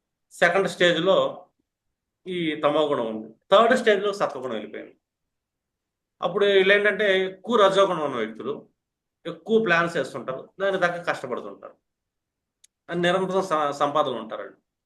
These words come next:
వీళ్ళు ఏంటంటే వీళ్ళకి తమో గుణం తక్కువ, ఇది సత్వగుణం తక్కువ ఉంటుంది ఆ టైంలో,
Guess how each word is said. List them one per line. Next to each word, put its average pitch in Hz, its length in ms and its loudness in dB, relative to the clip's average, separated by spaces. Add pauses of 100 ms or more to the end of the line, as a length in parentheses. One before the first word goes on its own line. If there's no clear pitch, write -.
(960)
వీళ్ళు 214 180 4
ఏంటంటే 208 300 0 (140)
వీళ్ళకి 180 260 -4
తమో 180 220 0
గుణం 190 220 -2
తక్కువ, 143 240 -8 (160)
ఇది 151 120 -2 (140)
సత్వగుణం 185 420 -2
తక్కువ 170 200 -4
ఉంటుంది 117 220 -4
ఆ - 80 -8
టైంలో, 107 260 -6